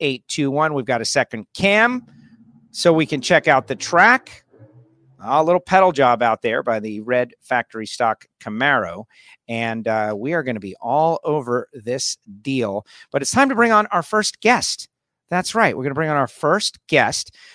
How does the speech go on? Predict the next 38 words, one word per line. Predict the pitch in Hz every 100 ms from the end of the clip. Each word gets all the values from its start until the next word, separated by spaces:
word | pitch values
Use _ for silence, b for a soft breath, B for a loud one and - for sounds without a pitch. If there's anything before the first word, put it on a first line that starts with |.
| b
who | 214 208 202
is | 180 165 151 - _ b b -
hopefully | - 440 - 107 76 107 139 _
soon | - - 262 339
to | 269 196
be | 151 90 80 160 _ _ -
a | 160
Top | - - 247 -
Fuel | - 220 214 202 190 185
racer | 175 170 202 - 135 127
in |
the | 120
N | 117 113
H | 113 120
R | 107
A. | 110 127
And | 131
it's | 120
my | 160 185 202
job, | 139 151 123 120
like, | 123
I'm | 127 143
gonna | 135
try | - 135
to | 107
will | 113 151 185
it | 196 - _ _ _
to | -
happen. | - - 175 - 80 67 120 _ _ _ b b b
She | - 196
is | 180 127
the | 147 143
F | 180 208
I | 208 190
A | 185 160 151 139
world | 165 233 185
record | 175 160 160 131
holder, | 139 117 101 101 139